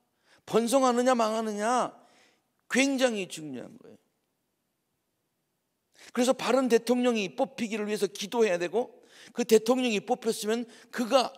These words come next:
하나님의 뜻을 따라서 바르게 통치할 수 있도록 그를 위해서 기도해 줘야 되는 거예요. 그렇죠?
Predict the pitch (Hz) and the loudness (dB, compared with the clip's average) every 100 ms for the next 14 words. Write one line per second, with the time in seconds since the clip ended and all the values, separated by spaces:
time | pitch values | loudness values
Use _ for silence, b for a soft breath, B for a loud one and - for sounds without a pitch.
0 | - - 262 262 247 220 226 233 233 226 | -16 -4 -2 0 0 -4 -4 -6 -6 -4
1 | 233 226 233 - - 233 226 - 233 - | -4 -2 -4 -6 -8 -6 -8 -8 -10 -6
2 | 220 214 220 - 254 - B B 262 277 | -8 -8 -10 -2 -2 -4 B B 0 0
3 | 254 214 214 - - - 269 330 330 - | 0 -4 -6 -8 -12 -10 -10 -10 -14 -18
4 | - 104 - 220 - - - 311 | -20 -20 -20 -20 -18 -18 -18 -20